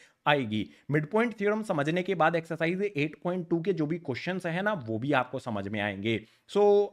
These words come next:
I hope आपने कर ली होगी, नहीं की है तो लिंक दिया गया है, उसको कर लो। जो भी हमारा क्वेश्चन नंबर वन है, इस पर आ जाते हैं। तो यहाँ पर हमें दिया गया है, "A B C D is a quadrilateral in which P Q R and S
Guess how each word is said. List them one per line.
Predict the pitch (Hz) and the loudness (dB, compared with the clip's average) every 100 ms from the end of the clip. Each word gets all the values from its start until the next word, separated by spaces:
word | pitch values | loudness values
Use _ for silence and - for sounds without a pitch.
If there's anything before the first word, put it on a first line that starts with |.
| 156 | 2
I | 160 | 2
hope | 147 180 175 | 0 2 4
आपने | 156 170 | 2 0
कर | 165 143 | -2 -2
ली | 160 175 | -2 -2
होगी, | 165 170 | -2 -2
नहीं | 156 107 175 | -2 -2 -2
की | 180 | -4
है | 165 185 | -2 -4
तो | 190 | -2
लिंक | 170 117 156 | -4 -2 -2
दिया | 160 151 156 | -2 2 2
गया | 160 | 2
है, | 160 196 | 0 0
उसको | 180 220 | -2 -4
कर | 220 131 | 0 0
लो। | 120 110 104 _ _ 143 | 0 -2 -4 _ _ 2
जो | 202 | 2
भी | 233 | 2
हमारा | 214 185 | 0 0
क्वेश्चन | 185 190 202 | 0 -2 -4
नंबर | 202 196 | -2 -2
वन | 175 135 | 0 0
है, | 160 185 | 0 -2
इस | 220 135 | -4 -8
पर | - 147 | 0 2
आ | 135 | 4
जाते | 139 135 143 | 2 -2 -4
हैं। | 139 156 - _ - | -6 -8 -10 _ 2
तो | |
यहाँ | 185 190 214 | 2 2 2
पर | 214 | 2
हमें | 202 208 | 2 -2
दिया | 185 180 | 0 0
गया | 180 180 | 2 0
है, | 196 208 | -2 -2
"A | 185 196 | -2 -2
B | |
C | 226 202 | -2 -6
D | 185 185 190 | -6 -4 -2
is | |
a | 185 185 | -2 2
quadrilateral | 156 160 190 185 170 196 208 208 | 4 4 2 -2 0 0 0 -2
in | 214 | -2
which | 180 190 226 | -2 -2 -6
P | 214 190 208 202 | -8 -6 -6 -6
Q | 214 202 | -6 2
R | 143 156 | 4 4
and | 165 156 180 180 | 2 -2 -2 -2
S | 175 - | -4 -4